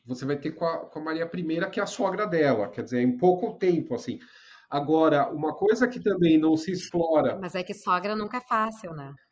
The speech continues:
Speaker 1: Mas ela foi meio que uma mãe, porque essa, ela chegou criança lá pra casar com o filho. Então ela só, tanto que ela vai ficar não sei quantos anos sendo meio criada pela sogra,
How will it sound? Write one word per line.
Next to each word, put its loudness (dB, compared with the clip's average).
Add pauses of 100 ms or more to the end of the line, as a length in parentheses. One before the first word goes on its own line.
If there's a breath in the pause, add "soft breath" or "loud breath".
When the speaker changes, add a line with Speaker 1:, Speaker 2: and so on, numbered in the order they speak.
Speaker 1:
Mas 2
ela 0
foi -4
meio -8
que -18
uma -2
mãe, 0
porque -8
essa, -4
ela -6 (400)
chegou -14 (140)
criança -2
lá 2
pra -6
casar -4
com -10
o -6
filho. -4
Então -4
ela 0
só, -4
tanto -8
que -10
ela -2
vai -6
ficar -14
não -12
sei -16
quantos -6
anos -2
sendo -8
meio -2
criada 0
pela -4
sogra, 0